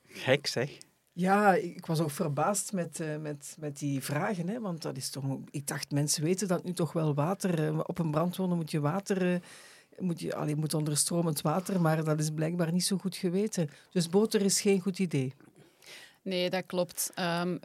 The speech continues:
Speaker 3: wij zijn dat zelfs in de wetenschap gaan onderzoeken. Hè. Bij het Rode Kruis willen we echt graag dat onze richtlijnen allemaal wetenschappelijk onderbouwd zijn.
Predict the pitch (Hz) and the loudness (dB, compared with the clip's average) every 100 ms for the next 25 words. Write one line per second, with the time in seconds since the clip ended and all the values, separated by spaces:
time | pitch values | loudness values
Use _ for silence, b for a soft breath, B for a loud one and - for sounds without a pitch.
0 | 180 185 185 185 160 180 185 175 170 - | -2 2 2 2 2 2 2 0 0 0
1 | 185 175 185 175 175 160 190 233 - 247 | -2 -2 -2 -2 -2 -2 -4 -4 -4 -4
2 | - 214 202 190 175 208 220 294 294 233 | -4 -4 -2 -2 -4 -6 -4 -4 -4 -4
3 | 202 185 180 180 180 180 185 185 190 185 | -4 -4 -4 -4 -6 -4 -4 -2 -4 -4
4 | 170 160 - - 165 180 175 175 170 170 | -4 -6 -10 -4 0 0 0 -2 -2 -2
5 | 170 165 165 180 - 190 190 180 160 180 | -2 -2 -4 -6 -6 -2 -2 -2 -2 -2
6 | 180 170 170 165 - 190 220 214 185 175 | -2 -2 -4 -6 -6 -6 -8 -8 -6 -6
7 | 160 160 247 - 269 294 | -6 -8 -6 -8 -8 -12